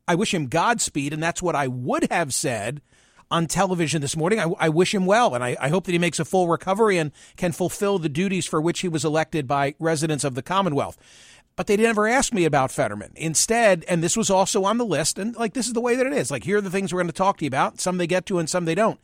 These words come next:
They wanted to ask me about Michael Cohen saying that he believed the indictment of Donald Trump relative to Stormy Daniels was imminent. So I did address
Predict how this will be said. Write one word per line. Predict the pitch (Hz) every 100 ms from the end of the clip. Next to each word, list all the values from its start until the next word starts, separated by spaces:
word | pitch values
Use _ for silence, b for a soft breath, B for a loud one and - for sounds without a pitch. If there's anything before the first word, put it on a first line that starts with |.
| b b b b b b
They | 185
wanted | 262 277
to | 202
ask | 196 185 -
me | 180
about | 151 151 147
Michael | 156 175 247 226
Cohen | - 185 180 165
saying | - 170 160 151
that | 143
he | 123 220
believed | 247 208 175 185 185 135 110 104 - _ _ _ -
the | 175
indictment | 165 185 208 208 202 -
of | 147
Donald | 120 160 180 170 -
Trump | - 175 139 -
relative | 139 170 175 - 170 143
to | 151
Stormy | - - 170 165 151
Daniels | 156 175 170 123 117 120 - -
was | 147 151 147 - -
imminent. | 277 147 - _ _ _ _ _ b b b b b
So | - 202 185 185 -
I | 185
did | 139 - 254 277 247 -
address | 175 123 151 175 131